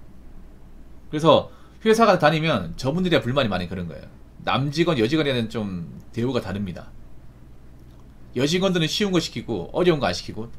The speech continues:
어렵고 힘든 건 남자 직원한테 다 몰빵을 해버려요. 그래서 회사 다니시는 분들 아시겠지만 저분들에 대한 이미지가 안 좋죠. 보통 이제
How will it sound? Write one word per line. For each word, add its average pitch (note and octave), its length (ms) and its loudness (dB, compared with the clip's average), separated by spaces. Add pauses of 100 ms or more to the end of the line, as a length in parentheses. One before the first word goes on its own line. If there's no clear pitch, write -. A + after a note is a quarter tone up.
(540)
어렵고 F#3 300 4
힘든 F3+ 180 2
건 D3 120 0
남자 C3 260 2
직원한테 A#2+ 280 -2
다 F#2 60 -6
몰빵을 G2+ 380 -2
해버려요. D2+ 300 -10 (220)
그래서 C3 500 2 (520)
회사 G#3 180 6
다니시는 F3 240 4
분들 C#3+ 140 2
아시겠지만 B2+ 680 -2
저분들에 E3 440 0
대한 C3 160 2
이미지가 B2 320 -2
안 F2 80 -4
좋죠. G#2 320 -8
보통 B2+ 420 -6
이제 G2+ 480 -2